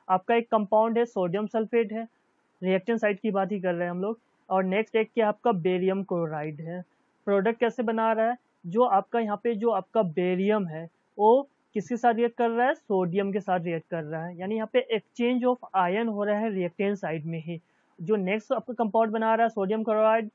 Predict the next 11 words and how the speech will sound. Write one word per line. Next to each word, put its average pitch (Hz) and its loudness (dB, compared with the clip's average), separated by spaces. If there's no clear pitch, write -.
कैसे 196 -2
बन 220 0
रहा 226 0
है? 226 0
जो 214 -2
sodium 208 -2
है 226 0
आपका, 214 0
ये 220 2
दूसरे 214 -2
reactant 220 -2